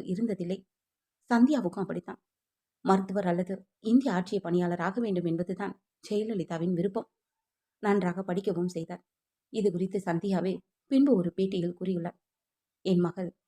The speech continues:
ஜெயலலிதா திரைப்படங்களில் நடிக்க வேண்டும் என்று நான் முதலில் விரும்பவில்லை. சிறு குழந்தையாக இருக்கும்போதே ஜெயலலிதா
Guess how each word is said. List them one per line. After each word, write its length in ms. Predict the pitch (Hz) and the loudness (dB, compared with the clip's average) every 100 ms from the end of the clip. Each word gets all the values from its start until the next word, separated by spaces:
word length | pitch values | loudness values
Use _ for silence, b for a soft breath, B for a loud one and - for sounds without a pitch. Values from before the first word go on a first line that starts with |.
| - | -10
ஜெயலலிதா 580 | 190 190 190 190 185 185 - _ _ _ - | 0 0 0 -4 -6 -10 -10 _ _ _ 2
திரைப்படங்களில் 520 | 330 330 247 208 180 | 2 4 2 2 2
நடிக்க 220 | 180 247 233 | 2 2 2
வேண்டும் 280 | 180 175 175 | 4 2 0
என்று 200 | 160 180 - - | -4 -10 -14 -6
நான் 240 | 180 175 | 0 2
முதலில் 340 | 175 196 220 | 2 0 -2
விரும்பவில்லை. 480 | 160 175 208 165 175 - _ _ _ _ _ _ _ _ _ _ _ _ | 0 -2 -2 -2 -4 -6 _ _ _ _ _ _ _ _ _ _ _ _
சிறு 140 | 294 294 | -2 0
குழந்தையாக 500 | 196 196 190 180 180 | 0 2 4 2 0
இருக்கும்போதே 560 | 175 185 - 180 165 190 - _ - | 0 0 2 2 0 -2 -12 _ 0
ஜெயலலிதா 520 | 220 220 254 214 | 4 4 4 2